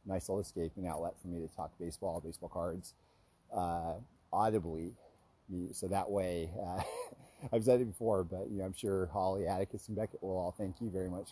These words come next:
for, uh, listening to me. So that way they don't have to <laughs> when it comes to baseball and baseball cards. So anyways, uh, yeah, so that's, uh, that's a wrap for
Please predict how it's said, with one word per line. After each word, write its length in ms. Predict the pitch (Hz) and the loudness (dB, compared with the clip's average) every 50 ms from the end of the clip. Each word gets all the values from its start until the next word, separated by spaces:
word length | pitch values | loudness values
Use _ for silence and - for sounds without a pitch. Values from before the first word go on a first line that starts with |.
| - - | -8 -4
for, 360 | 101 92 92 87 87 95 - - - - - - - - - - - - - - | -2 -2 0 0 0 -2 -4 -8 -18 -20 -20 -20 -20 -20 -20 -20 -20 -8 -2 0
uh, 200 | 110 92 92 90 | 2 4 4 4
listening 380 | 101 113 - - 104 95 92 87 | 4 2 2 0 0 0 0 0
to 120 | - 98 | -2 -2
me. 240 | 95 90 90 85 87 92 - - - - | 0 0 0 0 -2 -4 -8 -12 -16 -8
So 140 | - 107 | -4 0
that 180 | 95 98 95 85 | 2 4 4 4
way 120 | 92 92 | 4 2
they 100 | 87 92 | 2 2
don't 180 | 92 87 - - | 0 0 -2 -4
have 220 | 90 92 87 - - | -4 -4 -4 -4 -2
to 140 | - 90 92 - - - - - | 0 0 0 0 -2 -4 -4 -4
<laughs> 220 | - - - - | -6 -6 2 6
when 120 | - 190 156 | 10 10 10
it 240 | - 180 156 139 - | 10 8 6 2 2
comes 240 | - 202 156 120 - | 2 2 2 4 6
to 140 | - 117 | 6 6
baseball 500 | 120 127 127 113 - 120 107 98 101 101 - - - - - - - - - - | 6 6 4 4 4 4 4 4 4 2 -2 -8 -20 -20 -20 -20 -20 -14 -4 2
and 120 | 113 107 | 4 6
baseball 320 | 95 95 87 - - - - - | 6 6 4 4 0 -4 -4 -2
cards. 260 | - - 123 135 - - | -2 -2 -4 -4 -4 -4
So 160 | 110 101 - - - - - - - - - - | -4 -4 -6 -8 -14 -20 -20 -20 -20 -8 -2 4
anyways, 340 | 214 202 185 160 143 - | 8 10 12 12 10 8
uh, 340 | - - 151 131 135 131 131 139 | 6 8 8 10 10 8 8 8
yeah, 180 | 135 135 120 | 8 8 8
so 120 | 104 - 117 | 6 4 4
that's, 380 | 110 117 110 - - - - | 4 4 4 2 -2 0 4
uh, 200 | 120 117 95 98 101 | 6 6 6 6 4
that's 180 | 107 117 - - | 2 2 2 4
a 40 | 120 | 6
wrap 220 | 117 123 139 - - - | 6 6 6 4 0 -2
for 440 | - 127 117 104 101 101 104 101 | 2 4 4 6 6 6 4 2